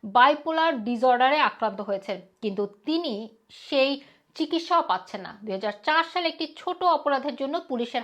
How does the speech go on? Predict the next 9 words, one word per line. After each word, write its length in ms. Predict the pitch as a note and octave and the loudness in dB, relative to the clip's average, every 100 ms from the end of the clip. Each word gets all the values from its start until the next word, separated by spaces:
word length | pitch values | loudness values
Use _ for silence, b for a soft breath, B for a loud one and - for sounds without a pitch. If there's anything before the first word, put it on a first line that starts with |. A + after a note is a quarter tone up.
| - | -2
হাতে 240 | C#4 E4 | -2 -2
ধরা 240 | C#4+ C4+ G#3+ | 0 0 0
পড়েছিলেন। 460 | F#3 F#3 G3 F3+ F3 _ | -4 -10 -10 -10 -12 _
ধারণা 200 | G#3 G#3 | -2 -2
করা 200 | G#3 A3 | 0 0
হয় 200 | A3+ D4 | 2 0
তাকে 340 | F#4+ C#4+ C4 B3+ B B B A#3 | 0 -2 -2 -4 B B B -4
দীর্ঘদিন, 760 | C#4 E4 F4+ A4 F4+ C4 C#4 G#4+ | 0 0 0 0 0 -2 -4 -6
আহ, 340 | F#3 G#3 G#3 | -6 -4 -2